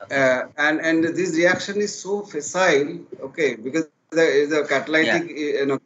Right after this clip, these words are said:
Speaker 2: catalyst is so good. This, uh, part
Speaker 1: Yeah.
Speaker 2: is, uh, equally applicable to, if you see that those two papers, three papers, they are equally
Speaker 1: Yeah, yeah.
Speaker 2: applicable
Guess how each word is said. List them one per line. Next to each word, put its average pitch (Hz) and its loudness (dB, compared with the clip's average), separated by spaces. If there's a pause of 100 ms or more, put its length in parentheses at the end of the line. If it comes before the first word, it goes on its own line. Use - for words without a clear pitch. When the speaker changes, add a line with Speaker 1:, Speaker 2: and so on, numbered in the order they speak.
(140)
Speaker 2:
catalyst 175 -4
is 175 -6
so 170 0
good. 160 2 (560)
This, 160 0
uh, 135 2
part 147 2
Speaker 1:
Yeah. 120 4
Speaker 2:
is, - -2
uh, 131 2 (300)
equally 185 2
applicable 170 -4
to, 165 -4
if 156 -6
you 165 -4
see 175 -2
that 160 2
those 143 2
two - -2
papers, 147 4
three 143 -2
papers, 143 2 (220)
they 139 4
are 147 6
equally 175 4
Speaker 1:
Yeah, 175 4
yeah. 107 4
Speaker 2:
applicable 165 -6